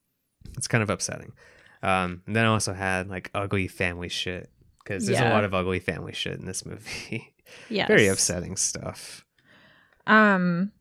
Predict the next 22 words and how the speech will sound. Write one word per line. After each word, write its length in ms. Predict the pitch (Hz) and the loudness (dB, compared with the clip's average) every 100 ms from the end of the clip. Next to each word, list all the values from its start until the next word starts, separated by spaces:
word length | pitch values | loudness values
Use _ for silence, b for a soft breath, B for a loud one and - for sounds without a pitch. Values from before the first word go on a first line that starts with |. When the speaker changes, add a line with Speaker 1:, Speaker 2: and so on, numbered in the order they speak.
| _ _ _ _ _ _ _ _ _ _ _ _ | _ _ _ _ _ _ _ _ _ _ _ _
Speaker 2:
I'm 80 | 202 | 6
not 180 | 214 220 | 6 6
gonna 200 | 233 220 | 2 2
reiterate 680 | 208 185 175 175 185 226 - | 2 2 4 4 2 -2 -2
all 180 | 175 180 | -2 -2
of 60 | |
the 80 | 185 | -4
stuff 220 | 180 175 | -6 -6
you 120 | 170 | -6
said 220 | 175 160 175 | -4 -4 -2
for 120 | 214 | 2
my 200 | 202 175 | 2 2
ugly 340 | 156 165 165 | -2 -2 -2
because 280 | 202 196 175 | -2 -2 0
I 60 | 160 | 2
agree 300 | 160 170 165 | 2 0 -2
with 140 | 208 | 0
all 180 | 175 147 | -2 -4
of 160 | - 175 | -6 -4
that. 300 | - 196 - | -2 -2 -2
Speaker 1:
Okay. 320 | - - 92 104 - | -2 0 0 -2 -8
Speaker 2:
Um, 500 | 110 - - - 156 | -4 -4 -4 -8 -10